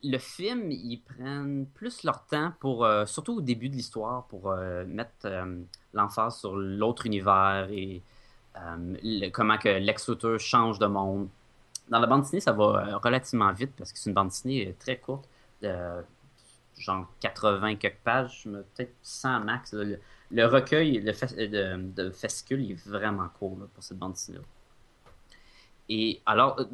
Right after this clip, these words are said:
euh, dans le film, ça commence vraiment que t'as Lex Luthor et, euh,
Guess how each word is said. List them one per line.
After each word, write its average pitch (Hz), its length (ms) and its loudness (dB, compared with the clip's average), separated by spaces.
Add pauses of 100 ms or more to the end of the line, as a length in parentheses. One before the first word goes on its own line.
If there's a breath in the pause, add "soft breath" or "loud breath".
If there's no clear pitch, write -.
(140)
euh, 123 100 -4
dans 117 220 4
le 151 60 2
film, 147 300 -4
ça 113 140 -6
commence 123 280 -2
vraiment 110 260 0
que 110 200 0 (420)
t'as - 80 2
Lex 123 280 0
Luthor 147 380 2 (100)
et, 180 260 6 (420)
euh, 101 520 2